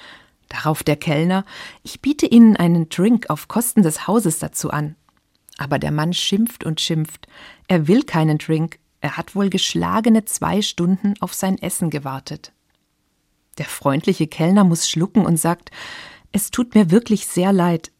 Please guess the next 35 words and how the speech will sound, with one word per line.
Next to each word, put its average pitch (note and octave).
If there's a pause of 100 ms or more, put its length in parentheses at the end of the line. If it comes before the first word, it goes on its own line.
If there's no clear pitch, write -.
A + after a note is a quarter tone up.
(140)
Das E3
ist -
richtig E3+
schief -
gelaufen. D#3 (260)
Ich D#3+
kann G3+
Sie G#3+
nur G#3+
von E3+
Herzen -
um F#3+
Entschuldigung F#3
bitten.“ D3+ (920)
Der -
ältere D3+
Herr D#3+
legt F3+
daraufhin G3
noch F3+
mal D#3+
richtig -
los. D#3+ (880)
Der B2+
Kellner E3+
wiederholt E3+
ruhig: F3+ (680)
„An F#3
Ihrer G3+
Stelle G3+
würde A3
ich A#3
mich G#3+
auch F#3
ärgern. D#3+